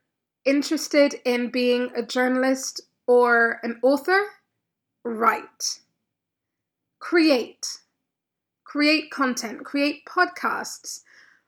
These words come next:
Have a blog. If you are interested in game design,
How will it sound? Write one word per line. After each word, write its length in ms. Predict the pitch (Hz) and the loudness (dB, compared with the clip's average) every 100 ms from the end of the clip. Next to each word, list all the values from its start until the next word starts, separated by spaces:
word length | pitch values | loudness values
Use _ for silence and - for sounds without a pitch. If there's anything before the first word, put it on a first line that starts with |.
| - | -10
Have 360 | - 302 330 | 0 2 4
a 60 | 339 | 2
blog. 600 | 269 302 285 240 - - _ _ _ _ _ _ _ _ _ | 0 2 2 2 -6 -16 _ _ _ _ _ _ _ _ _
If 180 | 262 262 | -2 -2
you 380 | 277 302 339 339 | 2 4 4 4
are 220 | 285 285 277 | 4 2 2
interested 680 | 285 277 302 - 294 294 - | -4 -4 -6 -4 -2 -2 -2
in 360 | - 254 254 247 | -4 -2 -2 -2
game 320 | 247 233 254 | 0 0 0
design, 560 | 254 277 285 302 339 359 | -2 -2 2 2 2 0